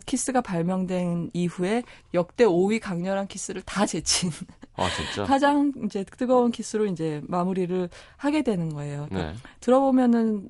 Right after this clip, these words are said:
Speaker 1: 여러분들이 아시겠지만 이 얘기는 믿으라고 하는 얘기가 아니라,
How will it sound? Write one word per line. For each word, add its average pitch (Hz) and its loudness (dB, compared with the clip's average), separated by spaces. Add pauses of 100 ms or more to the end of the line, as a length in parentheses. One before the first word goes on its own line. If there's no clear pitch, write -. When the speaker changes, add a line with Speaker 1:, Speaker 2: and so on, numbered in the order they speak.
Speaker 1:
여러분들이 190 0
아시겠지만 202 -2 (400)
이 233 4
얘기는 226 2
믿으라고 277 4
하는 247 4
얘기가 196 4
아니라, 190 4